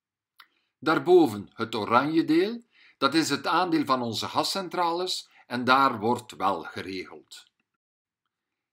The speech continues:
En daarboven, daar ligt een smalle strook, een strook van duizend megawatt. Het meeste daarvan is invoer. Elektriciteit die we invoeren, meestal vanuit Frankrijk.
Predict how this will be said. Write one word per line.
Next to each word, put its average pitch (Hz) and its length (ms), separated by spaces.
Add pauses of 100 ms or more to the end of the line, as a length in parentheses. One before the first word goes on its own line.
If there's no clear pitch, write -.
En 101 180
daarboven, 208 760
daar 165 120
ligt 131 220
een 104 140
smalle 202 480
strook, 226 560
een 117 140
strook 180 360
van 131 240
duizend 120 480
megawatt. 180 640 (1000)
Het 107 200
meeste 233 500
daarvan 170 540
is - 320
invoer. 107 600 (260)
Elektriciteit 113 1000
die 123 140
we 202 160
invoeren, 147 720
meestal 196 460
vanuit 160 300
Frankrijk. - 640